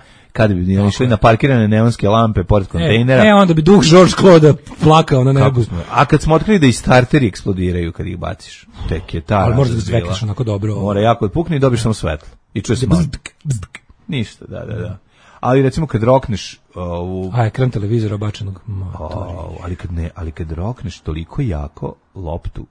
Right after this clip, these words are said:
Speaker 1: u sali za fizičko da zakačiš
Speaker 2: Najbolje
Speaker 1: gore.
Speaker 2: razbijanje, najbolje razbijanje ikada mi je bilo kad sam se na popeo, na stari drveni televizor se popeo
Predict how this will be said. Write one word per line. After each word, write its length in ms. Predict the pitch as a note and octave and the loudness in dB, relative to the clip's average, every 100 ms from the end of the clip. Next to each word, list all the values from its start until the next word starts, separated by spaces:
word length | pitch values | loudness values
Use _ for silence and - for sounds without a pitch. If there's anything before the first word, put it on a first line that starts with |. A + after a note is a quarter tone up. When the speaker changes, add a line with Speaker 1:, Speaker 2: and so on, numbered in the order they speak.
| _ | _
Speaker 1:
u 120 | F#2 | -20
sali 320 | - - D#2+ | -16 -12 -10
za 120 | F#2+ | -10
fizičko 560 | E2 A2 A2 F2+ - - _ | -10 -10 -12 -12 -16 -18 _
da 180 | G2 D2+ | -14 -10
zakačiš 380 | D2+ D#2 D4 | -10 -10 -8
Speaker 2:
Najbolje 240 | F4 A#3+ C3+ | -6 -2 0
Speaker 1:
gore. 80 | A#2+ | 0
Speaker 2:
razbijanje, 380 | A2 B2+ E3 | 0 0 0
najbolje 300 | A#2+ F#3 E3 | 0 0 0
razbijanje 500 | A#2 A2+ G#2 C3+ C#3 | -2 -4 -2 -2 0
ikada 240 | A#2+ A2+ G2 | -2 -4 -6
mi 60 | |
je 60 | G2 | -6
bilo 180 | G2 A#2+ | -6 -8
kad 140 | - | -10
sam 80 | - | -16
se 120 | - | -14
na 60 | F#2+ | -14
popeo, 420 | - F#2+ F#2 A#2 | -12 -14 -10 -12
na 80 | F#2 | -12
stari 360 | - A2 A#2+ G#2 | -14 -12 -10 -10
drveni 340 | G2 G2+ A2 | -10 -8 -10
televizor 380 | G#2+ F#2 G#2 G#2 | -10 -12 -12 -12
se 120 | - | -14
popeo 300 | - A2+ C#3+ | -14 -12 -12